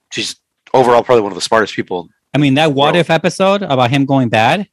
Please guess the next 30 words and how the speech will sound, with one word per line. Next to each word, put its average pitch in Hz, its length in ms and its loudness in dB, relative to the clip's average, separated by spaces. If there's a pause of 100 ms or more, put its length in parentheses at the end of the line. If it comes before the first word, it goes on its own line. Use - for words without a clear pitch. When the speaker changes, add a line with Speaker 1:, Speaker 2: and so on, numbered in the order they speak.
Speaker 2:
I 135 40 -6
mean, 127 100 0
that's 127 160 0
Speaker 1:
Oh, 175 100 2
Speaker 2:
just 156 60 0
Speaker 1:
yeah, 143 140 2
Speaker 2:
a 117 40 0
Speaker 1:
yeah. 117 60 0
Speaker 2:
sample 123 300 0
Speaker 1:
No, 190 140 2
Speaker 2:
of, 101 60 -6
Speaker 1:
he's 165 140 0
Speaker 2:
like, 160 120 2
Speaker 1:
actually, - 160 -2
Speaker 2:
what 98 80 -4
Speaker 1:
he's 101 80 -4
Speaker 2:
he's - 80 2
Speaker 1:
actually, 98 160 -2
Speaker 2:
able 107 100 -4
Speaker 1:
like, 101 80 -10
one 120 100 -4
of 117 40 -4
the 107 60 -6
smartest 107 280 -4
people 104 160 -8
in 87 40 -12
the 87 40 -12
world, 95 260 -2
too. 117 120 -8
Speaker 2:
Yeah, 95 280 -4